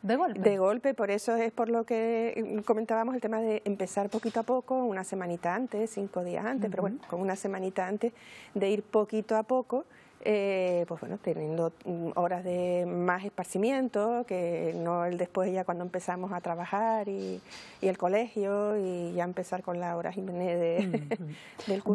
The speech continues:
Speaker 1: momento de mucho estrés, Mariluz, no solo en la vuelta al colegio, sino a lo largo de todo el curso, suele ser ese de la mañana, primera hora, levantarse, los desayunos, eh, la mochila, salir de casa.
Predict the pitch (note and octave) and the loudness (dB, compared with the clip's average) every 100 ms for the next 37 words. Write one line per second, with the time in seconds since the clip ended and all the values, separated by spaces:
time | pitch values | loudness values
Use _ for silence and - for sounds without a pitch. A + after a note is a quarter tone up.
0 | A#3+ C#4+ D#4+ D#4 C4+ A#3+ A#3 D#3 G3+ A3 | 4 4 4 4 4 2 -2 -2 0 0
1 | C#4+ B3+ G3 F#3 F3+ B3+ B3 - A#3+ C4+ | 0 0 0 2 2 2 2 4 2 2
2 | A#3+ A3 G#3 G3 F#3 G3+ A3+ C4+ G#3+ G#3+ | 0 0 2 2 2 0 0 -2 -2 -2
3 | B3+ A#3 G3+ F3 G3+ G3 F#3 F#3+ B3+ C4+ | -2 0 0 2 2 4 4 4 2 0
4 | A3+ G3 A3 G3 G#3 G3+ D4+ D4+ - - | 0 0 -2 -2 -4 0 2 0 -8 -10
5 | - A#3 B3 B3+ D4 - - - - G#3+ | 0 0 2 2 0 -4 -20 -6 -4 2
6 | C4 C4+ A3+ F3+ F3 E3 D#3+ E3+ G3+ A3 | 2 2 0 0 0 0 0 2 2 2
7 | G#3+ E3 D#3+ D#3+ D#3+ D#3+ D#3 G3 G#3 - | 0 0 0 0 0 0 2 2 2 0
8 | A3 G#3+ A3 G#3 G3 F3+ F#3 F3 G3 G3+ | 2 2 2 0 0 0 0 2 2 4
9 | G#3 G#3 G3+ F#3 F#3+ F3+ F#3 - A3 G#3+ | 4 2 2 2 2 0 -2 2 2 2
10 | G#3 G3+ G3 G3 G3 G3+ G3+ - A3+ | 0 0 0 0 0 0 0 0 -2